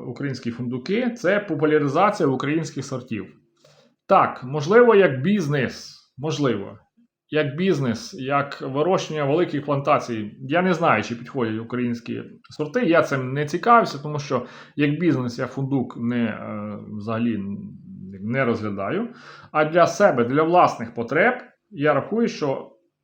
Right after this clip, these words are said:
української селекції фундуки повинні бути посаджені. Я,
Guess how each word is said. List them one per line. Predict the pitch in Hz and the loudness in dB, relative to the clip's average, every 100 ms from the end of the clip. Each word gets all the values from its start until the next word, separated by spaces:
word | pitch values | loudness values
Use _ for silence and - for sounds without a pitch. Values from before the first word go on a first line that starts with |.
| _ _ - | _ _ -4
української | 156 196 196 160 - 127 | 0 6 6 4 -2 -6
селекції | 147 139 120 - 117 | -2 -2 -2 -2 -6
фундуки | 131 135 147 247 | -6 -6 -2 0
повинні | 139 160 180 120 | 2 2 2 0
бути | 143 160 143 117 - _ _ | -2 -2 -6 -8 -14 _ _
посаджені. | 147 143 143 98 95 82 - _ _ _ _ _ _ _ _ _ _ _ _ | -6 0 0 0 -6 -12 -16 _ _ _ _ _ _ _ _ _ _ _ _
Я, | 113 110 151 196 233 233 | -12 -2 4 6 6 2